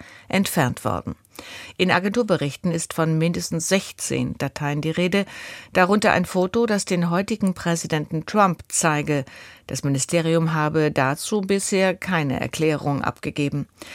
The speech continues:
Kurz vor Ablauf einer gesetzlich festgelegten Frist hatte das Justizministerium am Freitag damit begonnen, Hunderttausende Dokumente freizugeben. Große Teile davon wurden geschwärzt.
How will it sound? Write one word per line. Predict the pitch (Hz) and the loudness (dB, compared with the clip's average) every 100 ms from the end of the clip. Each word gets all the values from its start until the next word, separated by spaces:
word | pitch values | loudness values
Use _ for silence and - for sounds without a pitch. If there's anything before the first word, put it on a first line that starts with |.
| - - | -18 -4
Kurz | 180 175 | -2 0
vor | 175 - | 2 0
Ablauf | - 208 226 240 | 0 2 2 2
einer | 202 170 151 | 0 0 0
gesetzlich | 151 160 160 - 156 | -2 0 -2 -2 -4
festgelegten | - 156 - 160 151 - 151 | -4 -6 -2 -2 -2 -4 -6
Frist | - 214 - 226 | -2 -2 0 -2
hatte | 180 | -2
das | 175 175 - | -2 -2 -2
Justizministerium | 175 170 - 220 - 196 190 - 175 170 165 160 | -2 -2 -4 -4 -2 0 0 0 -2 0 0 0
am | - 160 | -2 -4
Freitag | - 180 208 220 - | -2 -2 -2 -2 -2
damit | 170 170 - | 0 -2 -2
begonnen, | 151 147 156 175 170 - - - - | -2 2 4 4 0 -4 -18 -18 -2
Hunderttausende | 202 208 202 170 151 160 151 151 | 4 4 4 2 0 0 -2 -2
Dokumente | 156 156 147 139 175 | -2 0 0 0 0
freizugeben. | - 135 - 143 92 - - - - - - - | 0 -2 -2 -6 -6 -6 -8 -12 -16 -16 -14 -14
Große | - 160 147 151 | -4 0 0 0
Teile | 165 151 160 | 2 2 4
davon | 160 156 160 156 | 2 0 0 2
wurden | 143 160 | 0 0
geschwärzt. | 147 156 180 185 143 - - | 0 0 2 2 0 -4 -6